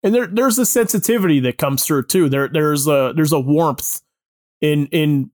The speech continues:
in moments that I think is actually quite daring to do for that character that is so,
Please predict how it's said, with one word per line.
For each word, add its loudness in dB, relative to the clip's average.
in 2
moments 0
that 0
I 0
think 0
is 0
actually 0
quite -2
daring 2
to 0
do 2
for -2
that -2
character -2
that -2
is -2
so, 0